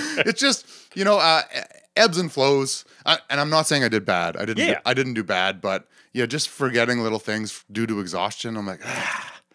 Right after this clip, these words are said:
Speaker 1: I need a, I need a break." But we're almost there. I'm almost done this corporate
Speaker 2: We're
Speaker 1: gig.
Speaker 2: almost there. You're
Speaker 1: I'm,
Speaker 2: almost
Speaker 1: I'm
Speaker 2: done?
Speaker 1: Almost. I mean, I should be getting notes, uh, <laughs> last week, but <laughs> I need to wrap it up so I can get out of town.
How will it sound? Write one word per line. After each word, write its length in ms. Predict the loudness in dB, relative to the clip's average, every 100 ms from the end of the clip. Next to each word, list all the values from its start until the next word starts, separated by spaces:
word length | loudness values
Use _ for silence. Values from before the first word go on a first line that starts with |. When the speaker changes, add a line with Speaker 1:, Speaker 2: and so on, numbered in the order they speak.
| _ _ _ _
Speaker 1:
I 120 | -8
need 200 | -4 -2
a, 220 | -4 -6 -6
I 60 |
need 160 | -6 -6
a 60 |
break." 360 | -6 -8 -8 -4
But 120 | 2
we're 100 | 6
almost 280 | 8 6 6
there. 140 | 4 6
I'm 100 | 4
almost 240 | 2 0
done 140 | 0
this 100 | 0
corporate 360 | -2 -2 -2 -4
Speaker 2:
We're 160 | 0 0
Speaker 1:
gig. 60 |
Speaker 2:
almost 240 | 0 -6 -4
there. 240 | -2 -2
You're 140 | 2 2
Speaker 1:
I'm, 60 |
Speaker 2:
almost 160 | 2 2
Speaker 1:
I'm 60 |
Speaker 2:
done? 140 | 0 0 _ _ _ -4
Speaker 1:
Almost. 480 | -2 0 -4 -8 -12
I 60 | -6
mean, 280 | -4 -4 -6 -12
I 60 |
should 440 | -8 -6 -6 -8 _ _ _ _ _
be 100 | -12
getting 320 | -6 -6 -6 -4
notes, 480 | -4 -6 -8 -12 _ _ -14 -14 -14 -6
uh, 340 | -4 -2 -4 -10 -20
<laughs> 200 | -20 -18
last 380 | -4 0 0 -2
week, 280 | -4 -6 -6 -20 -20 2
but 260 | 2 2 -4 -8 -8 -8 -14 -20 -20 -8 -4
<laughs> 0 |
I 1200 | 2 2 4 0 2 -2 -2 -10 -10 -12 0 2
need 140 | 4 6
to 100 | 8
wrap 240 | 8 8
it 120 | 8
up 160 | 6 4
so 120 | 4
I 80 | 4
can 100 | 6
get 140 | 6
out 120 | 6
of 60 | 2
town. 420 | 4 6 6 2